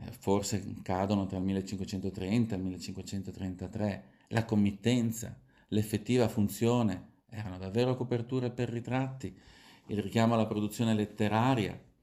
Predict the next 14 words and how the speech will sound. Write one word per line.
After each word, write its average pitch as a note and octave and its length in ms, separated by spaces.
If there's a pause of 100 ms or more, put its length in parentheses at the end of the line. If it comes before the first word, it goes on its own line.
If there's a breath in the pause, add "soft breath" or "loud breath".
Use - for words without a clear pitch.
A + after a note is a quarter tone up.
(260 soft breath)
però G#2+ 240
si A#2 140
entrerebbe G2 420
in F#2 60
un F#2 120
campo F2+ 320
abbastanza F2+ 440
specialistico F2 720
che F#2 80
non F#2 140
è F2 80 (160)
il G2+ 160
caso F2+ 340
di F2+ 240